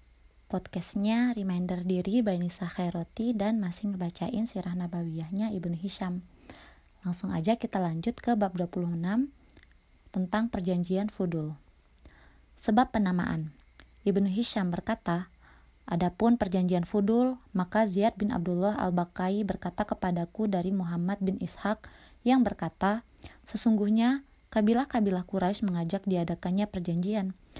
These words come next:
Kemudian mereka berkumpul di rumah Abdullah bin Ju-, Jud'an bin Amr bin Ka'ab bin Sa'ad bin Taim bin Murrah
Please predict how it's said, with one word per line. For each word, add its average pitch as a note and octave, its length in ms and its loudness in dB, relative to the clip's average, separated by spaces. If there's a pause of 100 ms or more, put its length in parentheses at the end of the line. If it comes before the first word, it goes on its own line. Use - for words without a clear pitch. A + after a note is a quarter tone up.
(220)
Kemudian F3 560 2
mereka E3+ 320 -2
berkumpul G#3 480 0
di G3+ 80 2
rumah G3+ 240 0
Abdullah G3 320 0
bin G3+ 240 2
Ju-, F#3 240 -4 (160)
Jud'an G#3 640 0 (240)
bin A3+ 240 2
Amr F#3+ 320 2
bin F3 160 -2
Ka'ab F3+ 480 -2
bin F3+ 80 0
Sa'ad F3+ 480 -4 (640)
bin A3+ 160 4
Taim G3 400 0
bin F3+ 240 0
Murrah F#3 400 -4